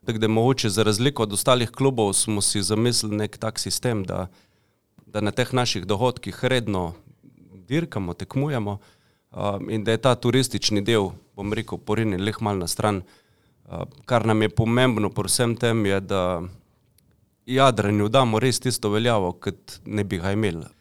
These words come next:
Ker večina ljudi si jadranje predstavlja bolj kot neko pijančevanje nekje na morju in mislim, da to ni ta prava prihodnost za nek,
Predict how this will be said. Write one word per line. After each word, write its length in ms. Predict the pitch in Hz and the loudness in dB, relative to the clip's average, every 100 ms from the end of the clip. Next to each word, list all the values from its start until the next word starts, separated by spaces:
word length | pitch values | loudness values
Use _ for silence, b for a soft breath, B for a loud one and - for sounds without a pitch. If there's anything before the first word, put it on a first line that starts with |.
| _ _ | _ _
Ker 360 | 104 101 98 - _ _ _ | 0 0 0 -6 _ _ _
večina 640 | 104 110 107 - 143 135 | -6 -4 0 2 4 4
ljudi 300 | 107 107 123 | 2 2 2
si 160 | 131 131 | 2 4
jadranje 380 | 123 107 98 98 | 2 2 0 -2
predstavlja 640 | 87 92 - 117 104 95 | -4 -6 2 2 4 0
bolj 220 | 98 113 | 0 -2
kot 160 | 110 104 | -2 -2
neko 280 | 110 - | -2 -2
pijančevanje 680 | 92 104 98 - 107 113 98 | -4 -4 -4 -2 -2 0 -2
nekje 320 | 90 85 113 | -4 -2 -2
na 60 | 107 | -2
morju 440 | 104 120 107 92 90 _ _ _ _ _ | -2 -2 0 -2 -6 _ _ _ _ _
in 200 | 92 107 110 104 87 | -6 -2 0 -2 0
mislim, 360 | 117 117 107 95 | 0 2 2 0
da 100 | 95 | -2
to 300 | - 123 113 | 0 2 4
ni 380 | 113 120 127 120 - - - | 6 6 6 2 -8 -20 -10
ta 80 | 110 | -8
prava 300 | - 113 98 | 0 2 2
prihodnost 540 | 90 90 117 101 92 | 0 -2 -2 -2 -4
za 60 | 92 | -2
nek, 260 | 110 107 | -2 -2